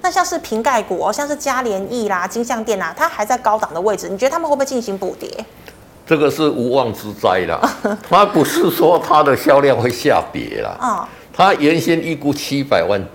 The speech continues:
Speaker 2: 七千万只啦，
Speaker 1: 是。
Speaker 2: 那后来可能要增-，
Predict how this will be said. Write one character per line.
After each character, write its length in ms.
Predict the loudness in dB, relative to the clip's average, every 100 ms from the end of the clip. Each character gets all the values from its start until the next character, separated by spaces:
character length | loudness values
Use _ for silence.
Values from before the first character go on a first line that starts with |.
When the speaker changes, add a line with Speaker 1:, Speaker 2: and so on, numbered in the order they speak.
| -14
Speaker 2:
七 220 | -6 -4
千 240 | 2 2 4
万 180 | 0 -2
只 260 | -6 -4
啦， 100 | -2
Speaker 1:
是。 160 | -4 -6 -8 -12 0
Speaker 2:
那 120 | 0
后 220 | 4 4
来 160 | 4 2
可 140 | 0
能 120 | 0
要 140 | 0 0
增-， 200 | -2